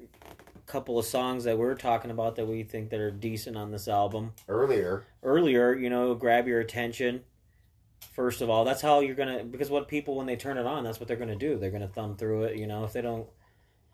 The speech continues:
Speaker 1: that's what I do. I mean,
Speaker 2: Skip.
Speaker 1: you know,
Speaker 2: Skip.
Speaker 1: if it doesn't grab me, I'm gonna skip the shit. You know, I don't wanna have to
Speaker 2: Yeah, I don't wanna
Speaker 1: sit there,
Speaker 2: skip
Speaker 1: I don't
Speaker 2: half
Speaker 1: wanna
Speaker 2: the
Speaker 1: sit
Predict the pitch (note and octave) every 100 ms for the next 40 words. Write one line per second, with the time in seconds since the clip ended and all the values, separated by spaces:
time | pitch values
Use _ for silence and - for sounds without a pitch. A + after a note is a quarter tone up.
0 | _ _ A2 D3+ B2+ A2 B2+ B2 B2 A#2+
1 | D3+ D3 D3 - C3+ C3+ C#3 C#3+ B2+ -
2 | - D#3 D3 D3 - B2+ C3 D3+ C#3+ -
3 | E3+ E3+ B2+ C3 C#3 D#3+ D#3+ E3+ D3+ D3
4 | D3+ C#3+ - G#3 - A2 - F#2+ E2+ _
5 | _ _ _ _ _ _ _ _ _ _
6 | _ _ - A2+ A#2 B2 D#3 D#3+ D3 D3
7 | - E3+ F3+ F#3+ F#3 - F3+ F3 E3+ G3
8 | G#3+ G#3 -